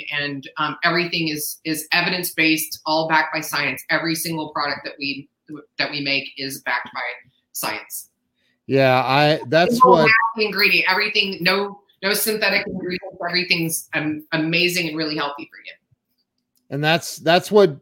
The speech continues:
Speaker 2: Jen does too, right?
Speaker 1: Yes.
Speaker 2: Yeah.
Speaker 1: Yeah, I'm actually, I'm on Jen's team. John, Jen's team. She's,
Speaker 2: Oh,
Speaker 1: uh, my
Speaker 2: good.
Speaker 1: upline.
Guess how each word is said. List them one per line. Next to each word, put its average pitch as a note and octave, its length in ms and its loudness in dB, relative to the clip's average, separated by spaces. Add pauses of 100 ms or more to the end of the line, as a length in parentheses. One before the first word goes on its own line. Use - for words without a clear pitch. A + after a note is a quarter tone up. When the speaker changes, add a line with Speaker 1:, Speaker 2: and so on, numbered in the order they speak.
(160)
Speaker 2:
Jen F3 400 4
does C3+ 320 4
too, F#3+ 260 6
right? A2+ 320 0 (280)
Speaker 1:
Yes. - 480 -2 (100)
Speaker 2:
Yeah. B2+ 340 -4
Speaker 1:
Yeah, G#3+ 160 4
I'm A3 200 2
actually, A#3 600 2
I'm G#3+ 320 0
on F#3+ 240 0
Jen's F3+ 320 -4
team. D#3+ 200 -8 (180)
John, E3+ 300 -4 (120)
Jen's G3 200 0 (200)
team. E3 320 -10
She's, E3+ 460 -6
Speaker 2:
Oh, D#3+ 60 0
Speaker 1:
uh, F3 120 4
my C#3+ 60 -4
Speaker 2:
good. E3+ 280 2
Speaker 1:
upline. - 380 -4